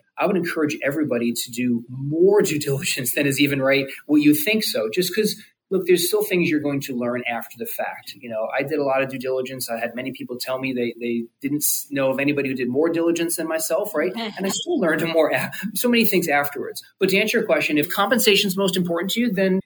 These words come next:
Speaker 1: you know, it's a very competitive marketplace. There'll be fantastic offerings, I'm sure, for you. But you have to ask yourself this question.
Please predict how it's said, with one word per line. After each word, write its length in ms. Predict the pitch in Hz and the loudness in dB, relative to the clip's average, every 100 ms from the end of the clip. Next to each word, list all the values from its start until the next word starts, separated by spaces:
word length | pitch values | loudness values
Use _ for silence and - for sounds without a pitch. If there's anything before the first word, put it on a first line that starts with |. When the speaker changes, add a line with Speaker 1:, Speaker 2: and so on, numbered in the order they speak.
| - | -4
Speaker 1:
you 120 | 311 | -2
know, 80 | - | 0
it's 140 | - | 0
a 40 | |
very 240 | 139 147 - | 0 2 2
competitive 380 | 175 170 165 151 | -2 -2 -2 -2
marketplace. 640 | 156 170 170 180 208 - | -2 -6 -6 -2 -2 -2
There'll 160 | 147 | -2
be 260 | 139 135 135 | 0 -2 -2
fantastic 680 | - 135 135 135 139 - 151 | -4 -6 -4 -4 -6 -6 -4
offerings, 400 | 131 135 156 151 | -2 -2 -4 -4
I'm 100 | 139 | -4
sure, 220 | 135 139 | -6 -4
for 240 | - 139 143 | -4 -4 -2
you. 180 | 190 226 - _ | -2 -4 -8 _
But 160 | 202 | -2
you 80 | 226 | 0
have 80 | 294 | -2
to 60 | 208 | 0
ask 220 | 180 220 | 0 0
yourself 460 | 294 277 - 117 117 | -2 -2 0 -2 -2
this 160 | 139 - | -4 -2
question. 560 | - 220 - 113 110 | 0 0 -2 -8 -12